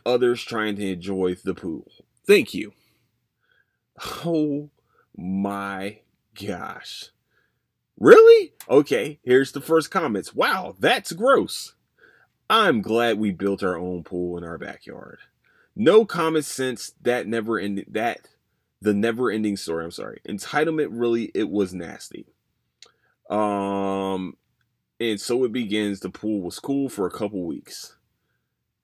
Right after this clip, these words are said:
Um, I can only see one solu-, solution, cannonball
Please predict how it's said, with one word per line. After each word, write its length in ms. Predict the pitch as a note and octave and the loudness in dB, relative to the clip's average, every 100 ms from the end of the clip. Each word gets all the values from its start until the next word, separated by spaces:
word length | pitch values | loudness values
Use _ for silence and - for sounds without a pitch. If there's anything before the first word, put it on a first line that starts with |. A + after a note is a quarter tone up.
| _ _ - | _ _ -10
Um, 440 | F#2+ F#2+ F#2 E2+ - | -6 -4 -4 -8 -6
I 80 | G#2+ | -6
can 220 | A2 F2 - | -6 -10 -8
only 560 | A2 B2 A#2+ A#2+ A#2 | -6 -6 -4 -4 -6
see 400 | A2 - - G#2 | -8 -12 -8 -6
one 260 | E2+ G2+ G#2+ | -6 -6 -6
solu-, 600 | - A#2 G2 F#2+ F#2 - | -8 -8 -6 -6 -6 -10
solution, 640 | - F2+ F2 E2 - D#2+ - | -16 -10 -10 -10 -14 -14 -12
cannonball 800 | G#2+ G2 G2 F2 D#2 D#2 E2 | -10 -8 -6 -8 -10 -10 -14